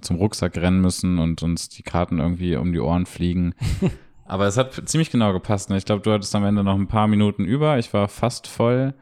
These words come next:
Speaker 2: Mhm.
Speaker 1: Ähm, genau. Aber, äh, wie hat es, wie, wie hat es dir denn gefallen, unter meiner Obhut, <laughs> äh, seinen Job durchzuführen? Weil ich hab ja, äh,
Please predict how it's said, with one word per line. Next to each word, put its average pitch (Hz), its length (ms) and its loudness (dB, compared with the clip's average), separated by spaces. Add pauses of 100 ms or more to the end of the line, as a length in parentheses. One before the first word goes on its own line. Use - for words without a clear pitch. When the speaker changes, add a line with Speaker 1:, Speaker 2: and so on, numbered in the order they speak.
Speaker 2:
Mhm. 143 400 2 (240)
Speaker 1:
Ähm, 92 640 2 (340)
genau. 101 380 4 (640)
Aber, 101 600 4
äh, 95 280 2
wie 110 120 6
hat 120 120 4
es, 117 340 -6
wie, 107 320 0
wie 110 80 6
hat 123 100 4
es 117 180 -2
dir 143 180 4
denn 151 200 6
gefallen, 120 800 4 (240)
unter 107 280 6
meiner 117 360 4
Obhut, 127 640 2 (260)
<laughs> - 260 -10
äh, 104 260 4
seinen 107 400 6
Job 127 160 4 (100)
durchzuführen? 95 1000 2 (400)
Weil 95 160 2
ich 104 120 4
hab 107 140 4
ja, 92 680 6
äh, 64 80 -8